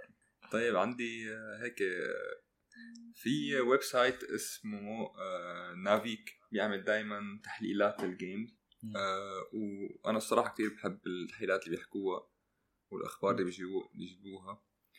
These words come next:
Speaker 1: فعم يحكوا على موضوع ال-، ال-، ال-، على الإيفولوشن تبع الفايتنج جيمز و-، و-، وقديش بشكل عام هلأ عم يعملوا مصاري وإلى آخره. قبل ما بلش بالأرقام اللي حد جايبينها،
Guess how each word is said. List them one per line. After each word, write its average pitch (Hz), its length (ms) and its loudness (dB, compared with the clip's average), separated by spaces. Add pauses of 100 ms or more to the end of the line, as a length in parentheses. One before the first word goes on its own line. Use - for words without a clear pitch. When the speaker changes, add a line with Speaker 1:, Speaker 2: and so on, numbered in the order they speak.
(320)
Speaker 1:
فعم 110 440 8
يحكوا 160 240 6
على 143 120 10
موضوع 131 420 8
ال-، 113 220 2
ال-، 98 220 -2
ال-، 95 440 -4 (220)
على 92 140 2
الإيفولوشن 107 760 0 (160)
تبع 92 260 6
الفايتنج 101 540 4
جيمز 98 400 -4 (360)
و-، 98 540 -10
و-، 95 840 -10 (320)
وقديش - 720 2
بشكل - 400 -4
عام 101 260 4
هلأ 101 160 4
عم 87 120 2
يعملوا 92 200 2
مصاري 92 340 2
وإلى 76 200 4
آخره. - 360 -2
قبل 123 120 6
ما 120 140 6
بلش 110 340 4
بالأرقام - 420 2
اللي 87 120 -6
حد - 180 -6
جايبينها، 87 640 -4